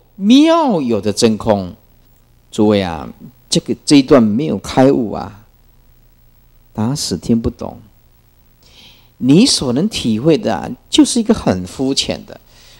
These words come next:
我从大学一年级就了解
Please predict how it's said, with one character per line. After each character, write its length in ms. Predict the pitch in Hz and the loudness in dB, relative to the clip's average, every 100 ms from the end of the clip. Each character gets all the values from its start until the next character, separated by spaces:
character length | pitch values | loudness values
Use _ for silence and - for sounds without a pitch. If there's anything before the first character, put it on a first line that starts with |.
| _ _ _ _ | _ _ _ _
我 200 | 135 143 | 4 6
从 220 | 165 233 | 6 4
大 160 | 254 202 | 2 2
学 140 | 185 | 0
一 140 | 220 | -2
年 180 | 214 185 | -2 -4
级 300 | 170 147 165 - | -4 -4 -4 -4
就 340 | - 240 190 | 0 2 2
了 380 | 151 139 131 196 | 4 4 4 0
解 320 | 190 107 - | -2 -6 -6